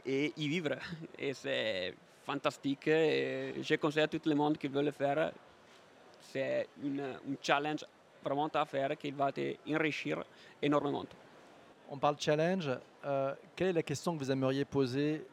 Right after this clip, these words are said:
Speaker 2: à Benjamin ?
Speaker 1: C'est une question vraiment de challenge, mais est-ce, qu'est-ce qui se passe si le, les Chine-, quelques Chinois, il va proposer un produit sim-, similaire à le vôtre ?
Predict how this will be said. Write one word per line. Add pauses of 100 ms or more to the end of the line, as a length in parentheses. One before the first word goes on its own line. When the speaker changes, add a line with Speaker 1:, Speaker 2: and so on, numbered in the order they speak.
(120)
Speaker 2:
à
Benjamin ? (280)
Speaker 1:
C'est
une
question
vraiment
de
challenge, (180)
mais (680)
est-ce,
qu'est-ce
qui
se
passe
si (100)
le,
les
Chine-, (180)
quelques
Chinois,
il
va
proposer
un
produit
sim-,
similaire
à
le
vôtre ?